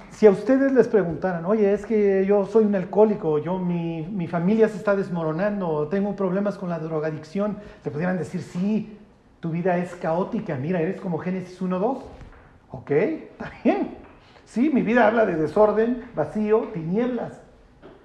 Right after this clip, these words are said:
Y entiendo que luego Marcos, el evangelista, hubiera tomado todos estos conceptos. Una tormenta, ahogarse y obviamente durante las tinieblas, para que encajara perfectamente. ¿Qué tiene que ver eso con mi vida?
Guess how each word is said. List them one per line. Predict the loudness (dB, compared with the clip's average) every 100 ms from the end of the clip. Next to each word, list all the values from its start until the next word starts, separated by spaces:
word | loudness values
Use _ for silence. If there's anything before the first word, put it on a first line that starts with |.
| -10
Y | -2
entiendo | -2 0 0 0 0
que |
luego | 2 4 4 4
Marcos, | 4 2 2 0 -4 -4
el | -2
evangelista, | -2 -2 -4 -2 -2
hubiera | 0 0 0
tomado | -2 -2 -2 -2
todos | -4 -4
estos | -6 -10
conceptos. | -6 -4 -2 -2 -4 -8 -20 -18 -8
Una | -4 0
tormenta, | 4 4 4 2 4 2 2 -2 -2
ahogarse | 2 6 4 4 0 0 2
y |
obviamente | 2 2 0 -2 -4
durante | -4 -4 -4
las | -4
tinieblas, | -4 0 0 -2 -6 -10 -18 -20 -20 -20 -20 -20 _ _ _ _ -4
para | -2 -2
que | -4
encajara | -4 2 2
perfectamente. | 0 -4 -2 -2 0 -2 -6 -10 -12 -20 -20 -20 _ _ _ _ _ _ _ _ _ -16
¿Qué | -8
tiene | -2
que | 2
ver | 2
eso | 2 -2
con | -4
mi | -4
vida? | -4 -6